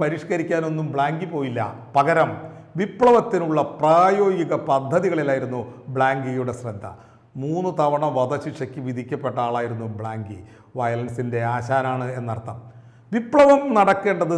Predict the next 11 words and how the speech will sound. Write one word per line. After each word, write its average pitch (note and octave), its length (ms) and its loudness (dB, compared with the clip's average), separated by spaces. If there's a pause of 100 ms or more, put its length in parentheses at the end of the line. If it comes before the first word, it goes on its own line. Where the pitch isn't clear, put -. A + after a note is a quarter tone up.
(140)
സായുധ F#3 480 2 (260)
അട്ടിമറിയിലൂടെ D#3+ 880 -2 (120)
ആയിരിക്കണമെന്ന C#3 720 -4 (200)
നിർബന്ധം, C#3 500 -2 (420)
പുച്ഛിസം F#3 680 -2 (220)
എന്ന C#3+ 140 -4 (140)
ഒരു C3 120 -4 (240)
ആശയം C3+ 420 -4
അദ്ദേഹം A#2 240 -6
അവതരിപ്പിച്ചു. G#2+ 420 -12 (480)
വിപ്ലവം D#3+ 420 0